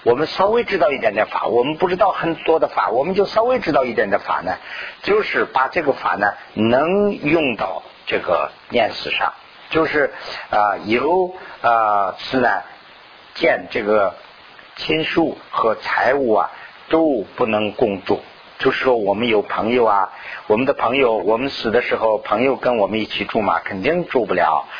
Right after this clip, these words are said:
那我这些财富我能带走吗？什么都带不走。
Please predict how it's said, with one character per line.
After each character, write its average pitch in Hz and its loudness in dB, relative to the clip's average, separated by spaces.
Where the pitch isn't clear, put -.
那 143 2
我 120 2
这 135 -4
些 131 0
财 - -2
富 131 -2
我 117 4
能 120 -2
带 127 0
走 107 0
吗？ 101 2
什 - -4
么 131 -2
都 151 0
带 127 0
不 - -10
走。 85 -2